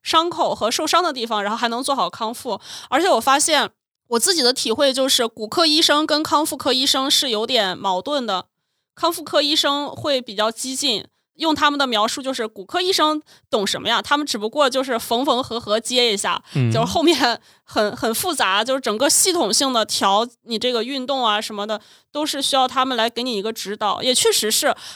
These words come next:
Speaker 1: 我去到康复科之后，反而有点更焦虑了嘛，就是我看到了有病友手术完快一年了，走路还一瘸一拐的，这种事情你就会觉得，啊，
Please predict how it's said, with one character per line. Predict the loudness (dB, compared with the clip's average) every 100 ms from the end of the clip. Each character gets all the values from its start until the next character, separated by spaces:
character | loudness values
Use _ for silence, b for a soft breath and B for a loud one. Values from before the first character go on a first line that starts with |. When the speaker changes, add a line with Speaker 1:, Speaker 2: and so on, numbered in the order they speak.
| B
Speaker 1:
我 | 2 4
去 | 4 4
到 | 4 4
康 | 4 2
复 | 2
科 | 0 0
之 | 2 2
后， | 4 4 2
反 | 0 2
而 | 2 2 2
有 | 0
点 | 2 0
更 | -2 -2
焦 | 2 2
虑 | 2 -2
了 | -2
嘛， | -2 -4 B B B -8
就 | -4
是 | 0 2 2 0 -6 _ _
我 | 0 0
看 | 2 0
到 | 4 4
了 | 4 2
有 | -2 -4
病 | -4 -2
友 | 0 0 -2 -6 -8
手 | -4 -2
术 | -2 -4 0
完 | 2 2 0 -6 _ _ _
快 | 0 2
一 | 2
年 | 2 0 2
了， | 0
走 | 0 -2
路 | 0
还 | 0 0
一 | -2
瘸 | -4 -4
一 | -4
拐 | -4 -2 -2
的， | -8 -14 _ _ _ -6
这 | -2
种 | 2 2
事 | 0 -2
情 | -2 -2
你 | -2
就 | -2
会 | -2
觉 | -2 0
得， |
啊， | 2 0 -2